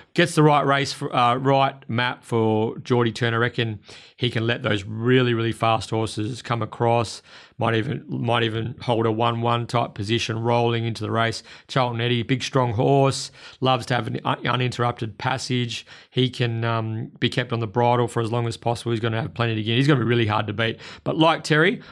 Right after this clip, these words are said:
I'll be having something on Guns of Navarone. He was my second pick in the leg up. Comes up over my price.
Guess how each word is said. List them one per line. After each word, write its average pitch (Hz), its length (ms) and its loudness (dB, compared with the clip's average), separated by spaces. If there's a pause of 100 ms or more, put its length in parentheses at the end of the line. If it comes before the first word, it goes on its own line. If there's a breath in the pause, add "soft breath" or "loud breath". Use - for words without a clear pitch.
I'll 120 100 2
be 120 100 0
having 113 200 -2
something 107 320 -4
on 110 160 -4
Guns 110 300 -4
of 101 80 -6
Navarone. 110 380 0
He 127 80 4
was 120 120 2
my 120 120 0
second 127 420 -2
pick 127 220 0
in 117 60 -4
the 110 60 -4
leg 139 200 2
up. - 280 -4 (300 loud breath)
Comes 127 300 0
up 135 320 -2
over 135 240 4
my 127 260 2
price. 165 720 0